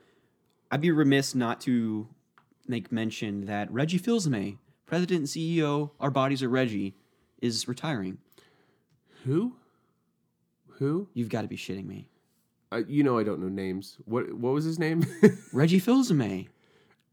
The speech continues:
Speaker 2: Okay. Is that
Speaker 1: The president and C E O of Nintendo? Wh-, are you, you living under a freaking rock?
Speaker 2: Yeah, apparently. I've
Speaker 1: Look him
Speaker 2: never
Speaker 1: up.
Speaker 2: I s-, <laughs>
Speaker 1: Look him
Speaker 2: totally
Speaker 1: up.
Speaker 2: forgot his <laughs> name already.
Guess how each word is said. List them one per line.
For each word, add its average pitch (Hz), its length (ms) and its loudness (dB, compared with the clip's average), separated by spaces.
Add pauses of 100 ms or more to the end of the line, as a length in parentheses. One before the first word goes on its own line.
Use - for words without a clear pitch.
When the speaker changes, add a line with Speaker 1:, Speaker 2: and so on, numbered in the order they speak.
Speaker 2:
Okay. 107 440 -2 (180)
Is 113 140 -4
that 117 260 0 (200)
Speaker 1:
The 175 100 6
president 262 420 6
and 202 120 4
C 226 200 2
E 214 60 4
O 214 100 4
of 214 80 4
Nintendo? 180 480 4
Wh-, 165 160 2
are 160 40 4
you, 147 140 -4
you 135 260 2
living 156 300 4
under 170 200 4
a 139 120 4
freaking 143 560 -2
rock? 107 680 0 (520)
Speaker 2:
Yeah, 131 280 -2
apparently. 117 580 0
I've - 100 4
Speaker 1:
Look 202 120 10
him 294 100 8
Speaker 2:
never 370 160 8
Speaker 1:
up. - 220 -2 (1600)
Speaker 2:
I - 20 -20
s-, - 440 -14
<laughs> - 0 -
Speaker 1:
Look 127 220 4
him 190 40 10
Speaker 2:
totally 190 260 10
Speaker 1:
up. - 80 0
Speaker 2:
forgot 165 280 6
his 139 200 2
<laughs> - 280 2
name 233 280 4
already. 185 520 6